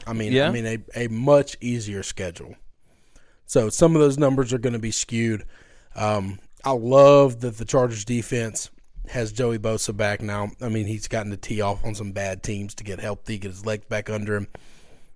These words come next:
Speaker 1: This is gonna be his first real challenge to say, "Hey, can I wreck this offense or not?" So
Speaker 2: I,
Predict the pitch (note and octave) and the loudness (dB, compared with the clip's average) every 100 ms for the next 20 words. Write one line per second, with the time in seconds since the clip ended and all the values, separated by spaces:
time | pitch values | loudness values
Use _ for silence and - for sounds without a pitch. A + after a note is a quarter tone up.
0 | - C3+ C3+ D3+ D#3+ D#3+ D#3 - D#3+ D#3 | -2 -2 2 4 6 6 6 6 4 6
1 | D#3+ D3+ D#3 D3+ D#3+ D3 D3+ D3+ F3+ F3 | 4 6 4 4 2 0 0 4 4 2
2 | B2 A#2+ A#2 C3+ C3 B2+ D3 - C3 B2+ | -2 -4 0 0 0 0 0 2 0 0
3 | D3 D3 C#3+ E3+ D3 - - - - - | -4 -2 0 2 0 -8 -20 -20 -20 -20
4 | - - - - - - - - - - | -20 -20 -20 -20 -20 -20 -20 -20 -20 -20
5 | - - G#2+ G3 | -18 -4 0 0